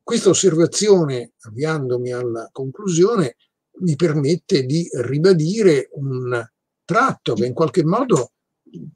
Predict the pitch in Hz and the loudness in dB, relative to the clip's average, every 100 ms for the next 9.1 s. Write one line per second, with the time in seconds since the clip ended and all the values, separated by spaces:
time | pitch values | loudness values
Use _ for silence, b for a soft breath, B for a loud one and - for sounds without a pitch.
0 | - - - 190 190 - 143 135 127 170 | -16 -16 0 2 2 -2 -6 -2 0 0
1 | 156 131 117 151 131 - - 190 196 156 | 0 0 -4 -4 -4 -4 -2 4 4 4
2 | 127 113 104 _ _ _ _ - 143 156 | 0 -8 -10 _ _ _ _ -6 -2 0
3 | 151 135 127 120 _ _ _ _ - - | 2 2 2 0 _ _ _ _ -20 -20
4 | - 311 165 135 135 127 127 - - 127 | -14 -12 -10 -10 -10 -12 -14 -18 -10 -2
5 | 135 120 117 254 160 117 - 131 120 - | 0 0 -2 0 2 2 0 -4 -4 -6
6 | 127 131 120 180 175 127 120 123 143 131 | -4 -4 2 2 2 2 2 0 0 0
7 | 127 127 156 190 131 117 117 131 127 127 | 0 -2 -2 0 0 -2 -2 -4 0 0
8 | 123 _ _ - 151 123 98 87 92 - | 0 _ _ -8 0 0 0 -8 -14 -20